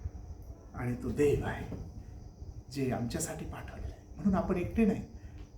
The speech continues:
आणि हा विश्वास आपला पाहिजे आणि विश्वास ठेवणाऱ्याचं तारण होतं ख्रिस्तावरील विश्वास. आम्हाला वाचवतो आमचा विश्वास. Praise the Lord. तर प्रियजन हो, तो उद्धारक देव जो मानव होऊन आला, ज्याने प्राण दिला, जो जिवंत आहे,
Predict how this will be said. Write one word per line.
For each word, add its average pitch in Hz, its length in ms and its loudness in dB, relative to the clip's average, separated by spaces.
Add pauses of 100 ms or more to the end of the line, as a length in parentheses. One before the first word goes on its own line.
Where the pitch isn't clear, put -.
(120)
आणि 156 140 2
हा 226 120 10
विश्वास 240 420 6
आपला 165 200 4
पाहिजे 120 340 0 (320)
आणि 170 140 2
विश्वास 208 480 2
ठेवणाऱ्याचं 170 400 2
तारण 143 300 4
होतं 143 220 -4
ख्रिस्तावरील 131 520 -2
विश्वास. - 480 -6 (880)
आम्हाला 175 260 6
वाचवतो 220 440 6
आमचा - 300 -2
विश्वास. - 460 -8
Praise 226 220 12
the 247 120 6
Lord. - 540 0
तर 143 60 -2
प्रियजन 170 280 6
हो, 208 140 6 (300)
तो 214 340 2 (340)
उद्धारक 202 480 6
देव - 460 4
जो 165 160 2
मानव 147 280 4 (380)
होऊन 160 180 2
आला, 127 260 2 (580)
ज्याने 151 180 -2
प्राण 156 360 0
दिला, 139 200 -2 (560)
जो 151 60 -2
जिवंत 165 380 -2
आहे, 139 240 -4